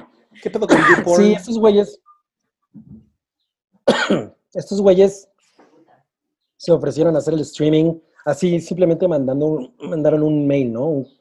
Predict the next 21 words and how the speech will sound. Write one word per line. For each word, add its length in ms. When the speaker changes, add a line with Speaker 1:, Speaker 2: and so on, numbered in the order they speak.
Speaker 2:
eh, 260
a, 80
a 160
los 180
organi-, 420
a 60
los 220
organizadores 640
del 100
Festival 300
de 100
Cannes. 320
Speaker 1:
Con 120
Speaker 2:
Así 220
Speaker 1:
unas 100
Speaker 2:
de, 100
Speaker 1:
chichis, 260
¿no? 20
El 80
Speaker 2:
"Oigan", 140
Speaker 1:
mail. 240